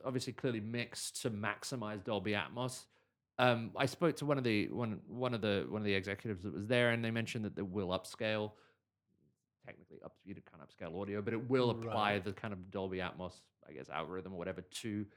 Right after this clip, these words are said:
Speaker 1: any audio you put through it. So
Speaker 2: Right.
Speaker 1: the potential is there to have that. Um,
Speaker 2: They also mentioned that, uh, S D R content will be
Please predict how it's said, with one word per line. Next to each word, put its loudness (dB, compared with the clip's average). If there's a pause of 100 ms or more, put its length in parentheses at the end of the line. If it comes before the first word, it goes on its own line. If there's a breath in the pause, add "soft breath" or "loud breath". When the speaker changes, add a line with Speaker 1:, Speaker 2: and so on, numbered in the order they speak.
(280 soft breath)
Speaker 1:
any 0
audio 4
you 2
put -2
through 2
it. -2
So 0
Speaker 2:
Right. -2
Speaker 1:
the -2
potential -8
is -8
there -2
to -6
have -6
that. -2 (520 loud breath)
Um, 4 (640)
Speaker 2:
They 2
also 0
mentioned -2
that, -4
uh, -6 (300)
S 0
D 2
R 6
content -6
will -4
be -4